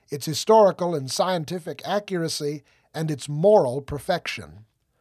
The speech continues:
Although the Bible was never intended to be a book of science nor even a book of history, what it says in regard to both of these matters is always true, and this is a reflection and a necessary outgrowth of its divine inspiration.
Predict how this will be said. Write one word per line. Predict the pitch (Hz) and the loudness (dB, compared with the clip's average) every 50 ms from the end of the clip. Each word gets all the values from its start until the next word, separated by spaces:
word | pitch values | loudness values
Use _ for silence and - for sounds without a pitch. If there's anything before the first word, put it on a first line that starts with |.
| _ _ _ _ _ | _ _ _ _ _
Although | - 190 208 208 262 254 | 4 4 6 8 6 6
the | 220 240 | 6 4
Bible | 185 196 196 196 196 180 175 160 | 6 8 8 8 8 6 2 0
was | 160 160 131 165 | -2 -4 -4 -2
never | 170 170 160 151 156 | -2 -2 -2 -2 -4
intended | 151 147 139 - 170 190 185 160 151 139 | -4 -6 -6 -6 -4 -4 -4 -4 -8 -8
to | 135 135 | -10 -8
be | 127 139 135 | -6 -6 -6
a | 127 | -6
book | 127 143 175 151 - | -4 -4 -6 -4 -6
of | 143 120 | -8 -8
science | - - - 190 180 170 156 139 143 160 156 - - - | -8 0 0 2 2 2 0 -2 -4 -6 -8 -10 -12 -10
nor | 131 123 139 | -8 -6 -4
even | 156 165 131 131 127 | -4 -4 -4 -6 -8
a | 127 | -8
book | 131 139 131 - - | -8 -8 -10 -10 -12
of | 127 - | -14 -8
history, | - 208 190 - - - 127 107 95 98 107 _ _ _ _ _ _ _ _ _ | -6 -4 -4 -4 -6 -8 -12 -12 -12 -14 -18 _ _ _ _ _ _ _ _ _
what | - 196 190 | 4 4 4
it | 190 185 | 4 0
says | - - - - 240 240 226 180 156 147 151 165 156 - - - _ _ _ _ _ _ | -2 -6 -2 2 6 6 6 6 6 4 0 -2 -6 -8 -10 -12 _ _ _ _ _ _
in | 175 170 | -4 -2
regard | 175 165 160 190 185 190 175 | -2 2 6 6 6 6 6
to | 156 156 | 2 0
both | 147 196 196 - - | 0 0 0 0 -4
of | 175 156 | -8 -6
these | 175 175 131 120 | -6 -6 -6 -4
matters | 160 180 202 202 165 139 123 | -2 -2 0 0 -2 -4 -6
is | 160 151 131 | -8 -4 -2
always | 160 160 151 135 131 123 - | 0 0 0 -2 -4 -8 -8
true, | - - - - 208 233 202 113 76 69 87 _ _ _ _ _ _ _ _ _ | -10 -10 -6 -4 -2 -2 -2 -4 -6 -14 -20 _ _ _ _ _ _ _ _ _
and | - 113 | -8 -4
this | 151 190 - 196 | -2 -2 -2 -2
is | 185 147 | -2 0
a | 185 | 0
reflection | 180 175 165 - 202 214 226 220 - - - 117 101 104 127 | 0 0 0 4 4 4 4 2 -2 -10 -12 -12 -12 -12 -10
and | 135 123 127 139 | -10 -8 -6 -6
a | 147 | -2
necessary | 170 190 190 175 - 180 - - 180 170 170 170 170 | 0 0 0 0 -2 -6 -4 -2 0 0 0 0 0
outgrowth | 170 185 214 214 - 131 127 117 104 110 127 - - | 2 2 0 0 -2 -10 -10 -10 -8 -10 -10 -8 -10
of | 143 127 | -6 -6
its | 139 139 - - | -6 -8 -8 -10
divine | 147 147 131 127 113 110 117 110 | -10 -8 -8 -6 -8 -8 -8 -10
inspiration. | 110 113 110 - - - 131 123 120 135 160 - - - 82 76 85 | -10 -12 -12 -12 -12 -12 -10 -8 -8 -8 -8 -8 -10 -12 -14 -18 -20